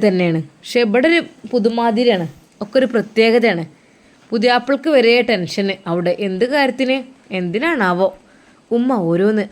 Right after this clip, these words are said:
അവളെ കുത്തി പറയാൻ തുടങ്ങി. "ആ, ഇനിയിപ്പോ ഇപ്പൊ എന്താ?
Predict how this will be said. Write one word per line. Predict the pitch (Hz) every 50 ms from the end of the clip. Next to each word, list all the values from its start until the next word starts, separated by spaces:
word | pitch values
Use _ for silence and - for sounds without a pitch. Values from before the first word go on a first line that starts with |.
| -
അവളെ | 185 175 185 190 - - - - 185
കുത്തി | 165 - - 220
പറയാൻ | 220 226 214 185 180 180 180 185
തുടങ്ങി. | 175 190 175 165 165 160 165 180 - - _ _ _ _ _ _ _ _ _ _ -
"ആ, | 220 220 226 240 247 247 226 175 - - _
ഇനിയിപ്പോ | 214 196 175 170 170 175 - 311
ഇപ്പൊ | 320 311 311 320
എന്താ? | 302 285 285 294 294 302 277